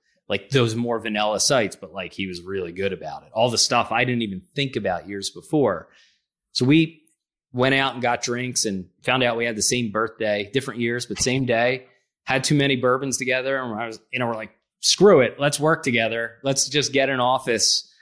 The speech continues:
you know, ten minutes from each of our houses. I'll turn down the millions of dollars, and we'll, we'll, we'll take a swing at more." Um, and to be fair, it wasn't that quick. Like, I,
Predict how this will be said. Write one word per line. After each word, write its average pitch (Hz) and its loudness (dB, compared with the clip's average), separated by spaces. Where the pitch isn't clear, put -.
you 131 -2
know, 107 0
ten 131 0
minutes 131 -4
from 123 -4
each 120 -6
of 120 -4
our 107 6
houses. 110 -2
I'll 123 2
turn 127 -2
down 113 -6
the 95 -10
millions 123 -4
of 113 -12
dollars, 113 0
and 101 -8
we'll, 101 -8
we'll, 104 -2
we'll 117 -10
take 131 0
a 120 2
swing 131 -2
at 110 -6
more." 123 0
Um, 101 0
and 147 2
to 156 0
be 175 4
fair, 151 4
it 131 2
wasn't 139 0
that 120 0
quick. 104 -2
Like, 113 -2
I, 110 0